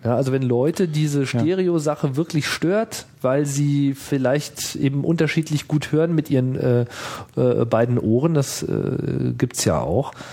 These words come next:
Speaker 1: ähm, das für sie Mono dann von Vorteil ist.
Speaker 2: Ja, ja, nicht, nicht
Speaker 1: Und
Speaker 2: umsonst gibt's zum Beispiel bei Macs in Accessibility diesen Schalter Stereo as Mono,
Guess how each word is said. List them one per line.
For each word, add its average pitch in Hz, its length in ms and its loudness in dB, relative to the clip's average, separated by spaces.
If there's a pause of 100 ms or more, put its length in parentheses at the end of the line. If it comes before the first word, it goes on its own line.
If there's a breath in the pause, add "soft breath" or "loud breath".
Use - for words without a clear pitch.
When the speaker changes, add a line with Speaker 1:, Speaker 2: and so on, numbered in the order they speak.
(480 loud breath)
Speaker 1:
ähm, 143 480 0
das 135 160 0
für 139 140 0
sie 139 160 0
Mono 147 320 2
dann 139 160 2
von 135 180 -2
Vorteil 131 400 0
ist. - 300 -6
Speaker 2:
Ja, 135 80 4
ja, 113 200 2
nicht, 127 200 0
nicht 139 100 2
Speaker 1:
Und 143 60 2
Speaker 2:
umsonst 120 360 0
gibt's - 180 -2
zum 123 100 0
Beispiel 113 340 0 (160)
bei 113 140 0
Macs - 340 -2
in 127 220 0
Accessibility 123 880 -2
diesen 123 260 2
Schalter 117 720 2
Stereo 117 440 0
as - 140 -2
Mono, 117 380 2